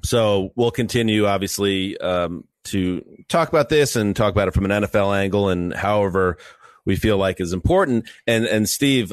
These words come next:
um, you were at, my last thing I was just thinking about with Kaepernick was,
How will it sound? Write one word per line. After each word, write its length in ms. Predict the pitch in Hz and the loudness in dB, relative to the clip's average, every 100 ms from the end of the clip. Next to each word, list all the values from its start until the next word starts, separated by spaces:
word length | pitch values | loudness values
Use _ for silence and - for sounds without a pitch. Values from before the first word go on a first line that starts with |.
| - | -2
um, 580 | 110 104 95 92 90 - _ _ - | 0 2 0 -2 -6 -10 _ _ -4
you 200 | 120 175 | 2 4
were 140 | 180 | 4
at, 380 | 147 139 127 - _ _ _ _ | 4 2 0 -2 _ _ _ _
my 160 | 117 117 | 0 2
last 300 | 131 123 - | 2 0 0
thing 140 | 127 | 0
I 60 | 110 | 0
was 100 | 98 | 0
just 180 | 98 - | -4 -2
thinking 220 | 147 113 | -2 0
about 220 | 101 98 | -2 -2
with 140 | 92 | -4
Kaepernick 560 | - 101 90 87 87 - | -4 -4 -4 -6 -6 -4
was, 580 | 95 95 92 85 - | 0 2 0 -4 -12